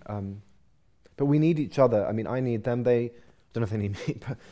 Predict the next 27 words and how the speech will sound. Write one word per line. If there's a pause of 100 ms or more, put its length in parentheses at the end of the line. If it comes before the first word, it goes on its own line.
(160)
they,
they
definitely
need
each
other.
And
what
they
do
together
is, (840)
look,
the
truth
is,
I
really
am,
I,
I
mean,
I
really
mean
this.
Um,